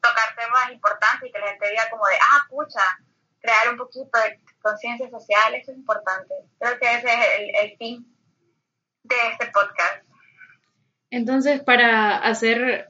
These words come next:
Speaker 2: eh, más entretenido el podcast, vamos a tener un episodio cortito todos los viernes para distraernos un poco, para comentar algo divertido. Y el mismo viernes les vamos a decir cuál es el tema que se va a tocar el miércoles. Y a través de redes sociales nos pueden pe-, hacer preguntas. Por ejemplo, si yo les digo,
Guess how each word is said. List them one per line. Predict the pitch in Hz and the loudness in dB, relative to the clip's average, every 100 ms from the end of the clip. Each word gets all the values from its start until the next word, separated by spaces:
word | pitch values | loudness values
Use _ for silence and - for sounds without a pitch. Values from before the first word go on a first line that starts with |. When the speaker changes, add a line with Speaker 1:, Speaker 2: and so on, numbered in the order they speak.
| - | -8
Speaker 2:
eh, | 214 208 208 | -6 -4 -4
más | 208 220 247 | -2 0 0
entretenido | 269 262 269 269 262 269 | -2 -2 0 0 2 2
el | 269 | 2
podcast, | 254 240 220 226 220 | 0 2 0 0 -2
vamos | 220 233 | -2 0
a | 233 | 0
tener | 226 226 226 | -2 0 0
un | 233 | 0
episodio | 226 208 196 208 | -4 -2 0 2
cortito | 226 226 247 247 247 | 0 -2 -4 -4 -4
todos | - 214 220 | -2 0 2
los | 220 | 2
viernes | 254 233 208 220 254 - | 2 2 2 -2 -4 2
para | 214 208 202 202 202 | 4 4 2 0 0
distraernos | 208 220 208 208 208 208 | -2 -2 2 2 2 -4
un | 202 - | -6 4
poco, | 294 277 262 254 247 | 4 6 2 -2 -2
para | 208 202 196 | 0 0 -2
comentar | 196 190 185 185 | -6 -6 -2 4
algo | 196 196 202 | 4 2 0
divertido. | 196 190 196 285 285 269 294 370 - | -2 -2 -4 -2 0 0 -2 -4 2
Y | 269 277 - - | 4 4 0 2
el | 214 | 2
mismo | 214 233 254 | 4 4 4
viernes | 262 240 269 | 6 6 4
les | 247 | 2
vamos | 208 208 | 0 -2
a | 208 | -2
decir | 202 214 220 | -2 -2 0
cuál | 214 220 | 2 2
es | 233 | 2
el | |
tema | 233 233 233 | 0 -2 -2
que | 247 | -2
se | 240 | 0
va | 214 | -2
a | 214 | -2
tocar | 214 190 | -2 -2
el | 185 202 | 0 4
miércoles. | 254 277 226 196 - - | 6 4 2 -2 -4 -4
Y | 220 | -2
a | |
través | 220 202 202 208 | 2 2 2 2
de | 226 | 4
redes | 233 233 247 | 4 4 2
sociales | 262 254 247 226 233 | 0 2 2 2 0
nos | 214 | -4
pueden | - 196 202 | -2 -2 -2
pe-, | 196 202 - | -4 -4 0
hacer | 208 208 208 | 0 0 0
preguntas. | 214 202 240 294 262 190 | 2 2 4 2 0 -2
Por | - 202 | -2 0
ejemplo, | 220 226 208 | 0 0 -2
si | 214 | 0
yo | 202 | 0
les | 208 | 2
digo, | 277 277 196 | 0 0 0